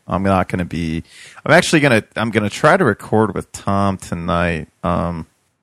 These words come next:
because I wanna do, like, this, 'cause he's doing his weight loss thing, and I thought it'd be cool to help him get some content. And I'll be like, "Yeah, dude, we could do a, a, you know, like, a thirty-minute podcast about weight loss and our goals and our s-,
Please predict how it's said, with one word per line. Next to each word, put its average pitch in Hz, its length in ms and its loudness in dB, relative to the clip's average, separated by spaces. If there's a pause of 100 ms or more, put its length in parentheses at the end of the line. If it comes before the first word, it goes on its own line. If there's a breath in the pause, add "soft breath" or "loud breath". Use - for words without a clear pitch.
(400)
because 104 240 0
I 107 40 8
wanna 113 220 6
do, 101 360 4
like, 90 240 2
this, - 420 -2 (100)
'cause 98 160 -2
he's 110 140 -4
doing 120 180 0
his 95 140 0
weight 90 220 0
loss 101 280 2
thing, 107 200 0
and 92 80 0
I 92 40 0
thought 95 140 0
it'd 92 80 0
be 87 80 -4
cool 95 340 2
to 90 300 2 (680 soft breath)
help 104 180 4
him 101 100 -2
get 95 180 -2
some 87 140 -8
content. 95 480 -2
And 85 80 -2
I'll 92 160 0
be 95 120 4
like, 92 200 2
"Yeah, 143 140 6
dude, 101 220 2
we 98 120 0
could 92 180 -2
do 95 220 4
a, 87 320 2
a, - 100 -2
you 101 80 -4
know, 87 140 -2
like, 85 160 -4
a 92 40 -4
thirty-minute 98 520 2
podcast 90 560 0
about 85 340 0 (500 soft breath)
weight 107 300 6
loss 98 380 4
and 87 80 -2
our 85 60 0
goals 95 520 4
and 87 80 -4
our 90 100 -2
s-, - 280 -8